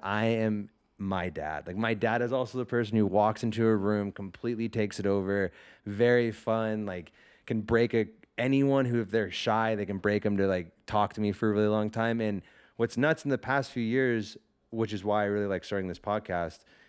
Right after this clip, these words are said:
is the more that I know my mom and the more that I know my dad, it allows me to see that I am a byproduct of my parents. For twenty-four years of my life, I didn't know that. Like, I didn't realize where my smile and my teeth came from.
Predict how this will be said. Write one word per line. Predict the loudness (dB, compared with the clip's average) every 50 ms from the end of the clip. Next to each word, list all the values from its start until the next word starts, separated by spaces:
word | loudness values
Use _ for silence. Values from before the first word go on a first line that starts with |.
| _ _
is | -4 -2 -2 -2 -2
the | -2
more | 0 2 2 2 2
that | 2 2
I | 2 2
know | 0 0 0
my | 0 0
mom | 0 0 0 0 0 0 0
and | -2 -2
the | -4
more | -4 -4 -2 -2
that | -2 -4
I | -4
know | -4 -4 -6
my | -6 -6 -8
dad, | -6 -6 -6 -4 -2 -4 -4 -6 -6
it | -8
allows | -8 -6 -6 -4 -4 -2 -2 -2 -2
me | -4 -4 -4
to | -4 -6
see | -8 -8 -8 -6 -4
that | -4 -4
I | -4 -4 -6 -8 -12 _ _ _ _ _ _ _
am | -6 -4 -2 -2 -2 -4 -6 -8 -10 -16 _ _ _
a | -10 -6
byproduct | -6 -6 -6 -6 -6 -6 -6 -6 -8 -10 -10
of |
my | -12 -12 -12
parents. | -10 -10 -10 -10 -10 -12 -14 -18 -20 -20 _ _
For | -2 0 2 4 4 2 0 -2 -4 -8 _ _ _ _ _ _ _
twenty-four | -18 -12 -10 -8 -8 -8 -8 -6 -4 -4 -4
years | -2 -2 -4 -4 -4
of | -4 -4
my | -4 -4
life, | -2 -2 -2 -4 -4 -6 -10 _ _ _ _ _ _ _ _ _ _ _
I | -2 0 0
didn't | 0 -2 -4 -8
know | -12 -10 -8
that. | -6 -4 -4 -4 -4
Like, | -4 -4 -4
I | -2 -2
didn't | -2 -2 -2 -2
realize | 0 0 2 2 0 0
where | 0 -2 -2
my | -2 -4 -6
smile | -8 -8 -6 -4 -4 -2 0 0 0 0
and | 0 -2
my | -4 -6
teeth | -8 -8 -6 -6 -6 -6
came | -6 -6 -6 -6 -8
from. | -6 -4 -2 -2 0 0 -2 -2 -4 -6